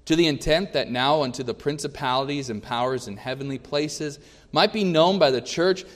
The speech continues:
the manifold wisdom of God, according to the eternal purpose which he purposed in Christ Jesus our Lord,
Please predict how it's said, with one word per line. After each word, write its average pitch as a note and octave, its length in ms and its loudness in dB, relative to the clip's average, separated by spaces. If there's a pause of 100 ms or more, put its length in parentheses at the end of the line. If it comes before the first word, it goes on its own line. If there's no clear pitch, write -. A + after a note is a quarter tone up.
the B2+ 80 0
manifold F3 840 2
wisdom F3 420 2
of E3+ 140 -4
God, A2 340 0 (380)
according F#3+ 560 4
to F3 140 -2
the C#3+ 120 0
eternal E3 460 0
purpose E3+ 580 -4
which C3+ 200 -4
he A#2+ 100 -6
purposed E3+ 520 -4
in D#3+ 100 -6
Christ C#3+ 420 -4
Jesus C3 400 -4
our B2 220 -2
Lord, G#2 320 -2